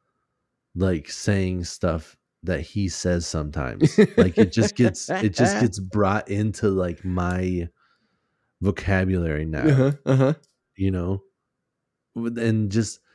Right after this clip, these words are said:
Speaker 1: like, his delivery is so good. And I love how he says, to me, he says some, like, wild shit,
Speaker 2: Mm-hmm.
Speaker 1: but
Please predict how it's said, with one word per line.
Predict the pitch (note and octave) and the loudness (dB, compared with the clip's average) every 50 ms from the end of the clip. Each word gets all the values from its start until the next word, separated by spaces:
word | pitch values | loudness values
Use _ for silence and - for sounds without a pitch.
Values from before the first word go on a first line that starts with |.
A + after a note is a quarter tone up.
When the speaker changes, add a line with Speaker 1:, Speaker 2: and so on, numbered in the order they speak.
| _ _ _ _ _ _ _ _ _ _ _ _ - | _ _ _ _ _ _ _ _ _ _ _ _ -4
Speaker 1:
like, | - G#2+ G2+ F2+ | -2 -2 -2 -2
his | - - G#2 G#2 G2 | -2 0 0 0 0
delivery | F#2 G2 F#2 E2 D#2+ F2 F2 F2+ G2+ G#2+ A2+ A2+ G#2 - | 2 2 2 2 4 2 2 2 4 4 4 2 0 -2
is | - F#2+ G2 - | -2 -4 -4 -4
so | - - A2 G#2 G#2+ | -2 0 2 2 2
good. | G#2 G#2+ A2+ A2+ B2 C3 C3+ A#2+ - _ _ _ _ - | 2 2 4 4 4 2 0 -4 -6 _ _ _ _ -4
And | G2 G2 | -2 0
I | F#2+ F#2 | 0 0
love | F2+ F#2 F#2 F#2 G2 A2 A#2+ A#2+ A#2 B2 - - | 0 0 0 2 2 2 2 0 0 -4 -8 -10
how | A2 - - G#2+ G#2 G#2 G2+ F#2+ F2 - _ _ _ _ _ _ _ _ _ _ _ _ _ _ _ _ _ | -16 -4 -2 0 2 2 2 0 -2 -6 _ _ _ _ _ _ _ _ _ _ _ _ _ _ _ _ _
he | - - B2+ D3 | -2 0 0 0
says, | C3 - - - C#3 D3 E3+ D3+ A#2 - | 0 -4 -4 -2 0 0 2 0 -2 -2
to | - - A2+ | 0 0 0
me, | A2 A2 A#2 D#3 F3+ C#3+ | 2 2 0 0 0 -2
he | G#2 - F#2+ F#2+ | -2 -4 -6 -6
says | - - G#2 F#2 F2+ E2+ - | -2 0 0 0 0 -2 -2
some, | - G2 G2 F#2+ F2 - - | -2 -2 -2 -2 -4 -6 -6
like, | F2+ F#2 F#2 E2+ D#2 - - - _ _ _ - _ - | -6 -4 -4 -4 -6 -12 -20 -20 _ _ _ -20 _ -2
wild | F2 F#2 F#2 F#2+ G2+ G#2+ G#2+ F#2+ - | -2 0 0 2 2 0 0 -2 -4
shit, | - - - F#2 F#2+ A2+ A#2 - _ _ _ _ _ _ _ _ _ _ _ _ - | -10 -6 0 2 2 2 0 -2 _ _ _ _ _ _ _ _ _ _ _ _ -2
Speaker 2:
Mm-hmm. | C3 A#2 A#2 A2+ C#3 - _ _ _ _ - | -2 0 0 -2 -4 -6 _ _ _ _ -6
Speaker 1:
but | F2+ - G#2+ G#2 - | 0 2 2 2 0